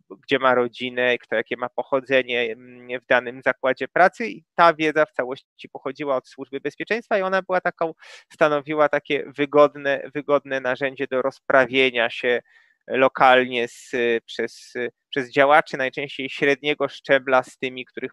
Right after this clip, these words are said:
postrzegali jako, e, e, blok-, blokujących swoje kariery, czyli, czyli działacze średniego szczebla występowali przeciwko przedwojennym komunistom,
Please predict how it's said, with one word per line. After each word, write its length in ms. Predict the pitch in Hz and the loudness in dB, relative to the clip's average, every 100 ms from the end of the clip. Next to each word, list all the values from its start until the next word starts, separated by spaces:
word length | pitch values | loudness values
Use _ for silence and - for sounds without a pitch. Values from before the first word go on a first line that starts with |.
| - | -8
postrzegali 720 | 135 - - 131 127 127 123 | -10 -10 -8 0 4 4 2
jako, 520 | 117 117 127 127 127 _ _ _ _ - | -2 -2 -4 -6 -12 _ _ _ _ -2
e, 60 | 113 | 6
e, 320 | 120 117 110 - - 135 123 120 117 - | 8 8 6 -2 -2 2 4 4 2 -2
blok-, 640 | 123 143 - - 92 131 | -4 -4 -4 -10 -16 -16
blokujących 640 | 147 147 - 147 135 135 123 | -2 -2 2 4 4 0 -18
swoje 300 | - 127 123 | -4 -2 0
kariery, 540 | - 123 117 85 - - | 2 2 0 -4 -6 -16
czyli, 260 | - - - | -20 -20 -20
czyli 220 | - 123 | -20 -12
działacze 380 | 123 113 123 - | -6 -4 -6 -8
średniego 500 | - 127 147 143 135 | -10 -10 -8 -8 -8
szczebla 400 | - 143 135 131 | -4 -4 0 0
występowali 720 | 127 - 131 131 127 120 120 | -2 -10 -6 -2 0 0 0
przeciwko 600 | - 120 - - - 123 - _ _ | -10 -14 -14 -10 -6 -6 -8 _ _
przedwojennym 760 | - 156 123 131 139 131 127 123 | -6 -6 -2 2 2 2 -4 -8
komunistom, 760 | - 120 120 117 - - 113 | -8 -6 -8 -12 -6 -4 -4